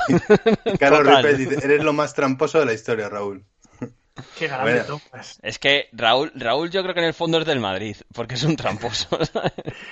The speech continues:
Speaker 2: Eso
Speaker 3: Qué
Speaker 2: no lo
Speaker 3: grande.
Speaker 2: digas ni en broma, retíralo ahora mismo.
Speaker 1: <laughs>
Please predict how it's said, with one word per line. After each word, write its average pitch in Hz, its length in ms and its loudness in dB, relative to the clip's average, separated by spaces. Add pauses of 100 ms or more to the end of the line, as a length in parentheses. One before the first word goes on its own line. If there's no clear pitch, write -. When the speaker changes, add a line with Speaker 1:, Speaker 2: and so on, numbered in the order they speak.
Speaker 2:
Eso - 100 -10
Speaker 3:
Qué 127 60 0
Speaker 2:
no 123 60 2
lo 123 60 2
Speaker 3:
grande. 120 140 2
Speaker 2:
digas 131 140 4
ni 127 100 2
en 107 100 -2
broma, 104 240 -2
retíralo 101 460 -2
ahora 98 180 -2
mismo. 95 260 -10 (440)
Speaker 1:
<laughs> - 1300 -4